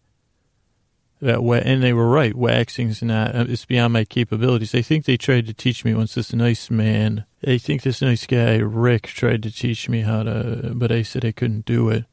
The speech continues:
But one of the words I think of, uh, w-, w-, despite this myriad of experiences I had there,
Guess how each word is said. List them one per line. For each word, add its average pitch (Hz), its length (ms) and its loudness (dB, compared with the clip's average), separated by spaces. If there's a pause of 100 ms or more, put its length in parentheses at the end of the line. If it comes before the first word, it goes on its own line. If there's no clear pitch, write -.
(920)
But 139 160 2
one 151 260 0
of 160 100 4
the 139 80 4
words 139 460 0
I 123 120 4
think 120 340 0
of, 113 400 2
uh, 123 80 2
w-, 127 580 -4
w-, 120 180 -8
despite 139 520 -2
this 127 340 -2
myriad 127 640 2
of 113 100 2
experiences 113 920 -2
I 110 100 0
had 107 380 -4
there, 113 580 -4